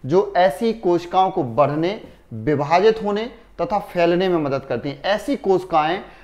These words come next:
जो कैंसर को बढ़ने में मदद करती हैं, जो कैंसर को विभाजित कई पार्ट में, है ना, अलग-अलग पार्ट में भेज रही होती हैं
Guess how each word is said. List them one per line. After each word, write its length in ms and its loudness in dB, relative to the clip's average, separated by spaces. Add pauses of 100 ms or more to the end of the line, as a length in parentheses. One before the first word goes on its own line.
(160)
जो 560 2 (120)
कैंसर 400 4
को 160 4
बढ़ने 440 4
में 80 -2
मदद 260 0
करती 380 -2
हैं, 260 -6 (320)
जो 520 4
कैंसर 360 0
को 140 0
विभाजित 560 0
कई 120 6
पार्ट 400 6
में, 380 -2
है 80 -4
ना, 120 2
अलग-अलग 560 4
पार्ट 180 4
में 160 -4
भेज 180 0
रही 140 -2
होती 320 -4
हैं 220 -8